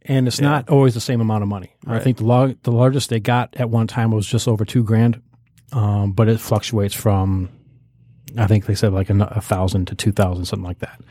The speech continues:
Speaker 1: Um, but they did say they saw an increase in part-time jobs.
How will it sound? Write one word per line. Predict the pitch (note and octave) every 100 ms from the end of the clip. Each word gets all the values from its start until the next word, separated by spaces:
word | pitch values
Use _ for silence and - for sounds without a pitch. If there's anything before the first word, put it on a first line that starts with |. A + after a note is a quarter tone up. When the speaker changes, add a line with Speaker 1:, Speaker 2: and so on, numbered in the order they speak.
| - - - - _
Speaker 1:
Um, | B2+ F#2+ F#2 F2 E2+ E2+ - _ _ _ _ _ _ - _ _ -
but | A2 G#2
they | A2+
did | B2 A#2+
say | C3
they | A2 G#2
saw | - A#2+
an | A2+
increase | A2 A2 - A#2+ -
in |
part-time | F#2+ A2+ - A#2+ A2+
jobs. | A#2 A2+ A#2 -